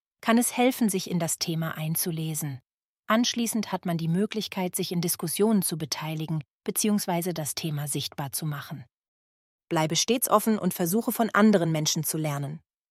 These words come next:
Versuche, dich in deren Lage zu versetzen, um die betroffenen Personen besser zu verstehen.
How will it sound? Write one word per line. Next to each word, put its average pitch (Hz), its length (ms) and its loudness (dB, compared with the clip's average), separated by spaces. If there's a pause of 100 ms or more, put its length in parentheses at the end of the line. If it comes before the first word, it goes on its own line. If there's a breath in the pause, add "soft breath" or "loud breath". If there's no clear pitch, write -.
(180)
Versuche, 240 460 6
dich 208 180 2
in 170 140 2
deren 247 320 8
Lage 170 320 6
zu - 120 -2
versetzen, 175 520 2
um 165 160 -2
die 156 80 -2
betroffenen 208 560 4
Personen 175 520 2
besser 190 360 4
zu - 140 -6
verstehen. 139 520 -4